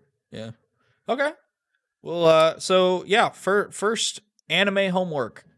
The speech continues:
is, uh, How to Pick Up Girls in a Dungeon. Um, I had, I had just, like, a few more things to talk about.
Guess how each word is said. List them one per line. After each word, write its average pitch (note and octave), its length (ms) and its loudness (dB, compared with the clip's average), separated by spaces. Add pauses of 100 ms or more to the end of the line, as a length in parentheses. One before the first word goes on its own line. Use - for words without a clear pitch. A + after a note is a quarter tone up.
(460)
is, A2+ 380 -6
uh, G#2 400 -2 (500)
How D3 120 2
to E3 60 -2
Pick E3+ 200 -4
Up D#3+ 140 0
Girls D3+ 300 0
in D3 80 -4
a C#3 60 -6
Dungeon. B2 440 -4 (1000)
Um, G#2 760 -8 (2500)
I B2 80 -14
had, E3+ 460 -2 (260)
I C#3 60 -10
had E3+ 160 -10
just, D#3 240 -10
like, B2+ 200 -6
a A2+ 80 -14
few C3+ 760 -10
more A#2+ 280 -8
things A#2+ 280 -12
to B2 80 -20
talk A#2 280 -8
about. D3+ 360 -8